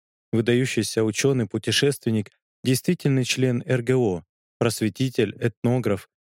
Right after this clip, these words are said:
офицер Генерального штаба русской армии, разведчик. В своей первой экспедиции на Иссык-Куль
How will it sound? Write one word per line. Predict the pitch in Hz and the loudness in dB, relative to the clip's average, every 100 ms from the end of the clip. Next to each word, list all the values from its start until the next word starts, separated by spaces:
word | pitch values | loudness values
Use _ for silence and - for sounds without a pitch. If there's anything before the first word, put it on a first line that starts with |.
| _ | _
офицер | 131 123 127 - 147 135 - | -2 0 0 2 0 0 -4
Генерального | 123 127 123 123 117 104 | 0 2 2 0 0 -2
штаба | - 127 113 113 | -2 -2 0 0
русской | 120 - 101 | 0 -2 0
армии, | 104 117 113 104 104 _ | 2 0 0 -2 -4 _
разведчик. | 113 117 107 117 95 104 - _ _ _ _ _ _ _ _ _ _ _ _ - | -2 0 0 0 -2 -6 -10 _ _ _ _ _ _ _ _ _ _ _ _ -4
В | |
своей | 135 143 156 143 | 2 2 2 2
первой | - 151 123 113 | 2 2 2 0
экспедиции | - 127 117 175 - 117 | -2 -2 0 -2 0 0
на | 107 110 | 2 0
Иссык-Куль | 104 - 107 - 170 | 0 -2 -2 0 2